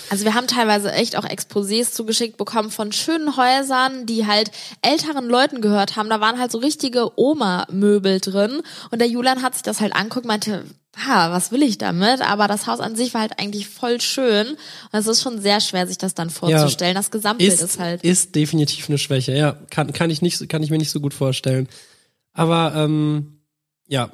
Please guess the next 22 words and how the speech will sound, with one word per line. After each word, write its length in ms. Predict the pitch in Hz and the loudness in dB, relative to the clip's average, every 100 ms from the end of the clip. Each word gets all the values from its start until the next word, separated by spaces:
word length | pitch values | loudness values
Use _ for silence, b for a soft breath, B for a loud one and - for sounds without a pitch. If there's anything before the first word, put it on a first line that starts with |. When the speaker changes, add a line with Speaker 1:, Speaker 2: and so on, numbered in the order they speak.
| _ - | _ -6
Speaker 2:
wir 140 | 156 | 0
haben 100 | 180 | 2
auf 120 | 202 190 | 2 2
jeden 120 | 190 | 2
Fall 140 | 180 | 2
dann 140 | 165 165 | 0 2
ohne 240 | 208 208 | 2 2
Ende 240 | 160 175 | 2 0
gesucht. 500 | 147 135 190 262 - | 0 0 2 0 -2
Und 100 | - | -4
jetzt 160 | 151 147 | -2 0
sagen 200 | 160 190 | 2 2
wir 60 | 180 | 2
mal, 120 | 156 | 2
irgendwann 280 | 156 170 151 | 2 0 0
haben 120 | 156 | 0
wir 120 | 151 | 0
unser 320 | 143 170 143 | -2 -2 0
Haus 240 | 135 156 - | 2 0 0
dann 160 | 135 | -2
gefunden. 720 | 131 127 - 151 147 170 220 - | -2 -4 0 0 0 -2 -2 -4
Speaker 1:
Ja. 200 | 170 175 | -2 -2